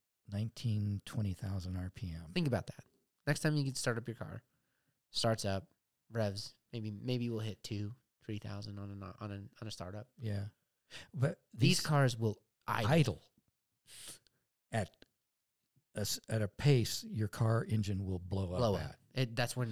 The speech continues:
Speaker 2: you just turn it on and it sits there.
Speaker 1: To, uh,
Speaker 2: <laughs>
Speaker 1: to quote the, uh, great David Hobbs, he would go, "Blammo."
Speaker 2: Blammo.
Speaker 1: Blammo.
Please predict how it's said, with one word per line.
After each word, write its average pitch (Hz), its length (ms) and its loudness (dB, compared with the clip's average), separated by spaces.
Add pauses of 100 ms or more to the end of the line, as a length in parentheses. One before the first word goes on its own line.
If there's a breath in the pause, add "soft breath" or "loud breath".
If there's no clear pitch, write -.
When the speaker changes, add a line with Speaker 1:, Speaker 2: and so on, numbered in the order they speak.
Speaker 2:
you 110 80 -4
just 120 160 -4
turn 120 200 -4
it 110 100 -4
on 98 160 -6
and 92 140 -10
it 90 100 -14
sits - 240 -14
there. 131 180 2
Speaker 1:
To, 110 180 4
uh, 104 200 4
Speaker 2:
<laughs> - 320 -4
Speaker 1:
to - 140 2
quote 151 340 6
the, 113 260 4
uh, 104 40 2
great 110 260 2
David 101 320 0
Hobbs, 95 500 -4
he 107 100 -2
would 104 200 -4
go, 87 180 -2
"Blammo." 110 460 2
Speaker 2:
Blammo. 120 480 2 (220 loud breath)
Speaker 1:
Blammo. 95 240 -6